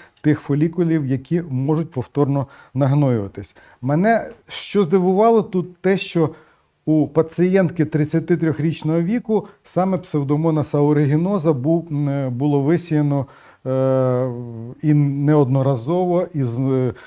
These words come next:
нижнього полюса або взагалі з мигдалики, які було.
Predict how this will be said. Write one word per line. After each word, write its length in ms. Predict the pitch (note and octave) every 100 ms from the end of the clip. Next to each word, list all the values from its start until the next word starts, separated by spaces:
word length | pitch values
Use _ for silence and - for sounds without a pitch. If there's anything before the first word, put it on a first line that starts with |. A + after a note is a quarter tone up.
| _
нижнього 440 | C3 E3 C3 C3+ B2+
полюса 460 | E3 G3 F#3 -
або 140 | B2+ B2+
взагалі 320 | A#2+ B2+ C3+
з 60 |
мигдалики, 600 | A#2+ A#2+ B2 A2+ G#2 -
які 220 | G#2+ G2+ G#2+
було. 320 | G#2 G#2